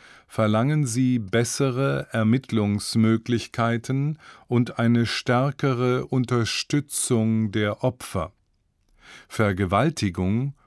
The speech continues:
und andere Formen sexueller Gewalt würden weltweit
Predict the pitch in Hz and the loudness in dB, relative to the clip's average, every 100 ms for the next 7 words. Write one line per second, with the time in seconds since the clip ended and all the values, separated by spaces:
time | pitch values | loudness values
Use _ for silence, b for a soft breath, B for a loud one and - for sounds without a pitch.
0 | b - 107 - - 123 147 143 113 87 | b -2 0 0 0 0 2 2 0 -2
1 | 90 87 - 117 120 117 101 92 92 - | -2 -2 0 2 2 2 0 -2 -4 -8
2 | 87 113 123 - 117 107 110 123 113 98 | -2 -2 0 -2 -2 -2 0 2 2 0
3 | 90 76 90 104 147 - - b b b | -4 0 0 0 -2 -8 -20 b b b
4 | 90 107 113 110 104 98 85 98 139 - | -2 2 2 2 2 0 0 0 0 -4
5 | - 92 92 120 - | -6 -2 0 -2 -6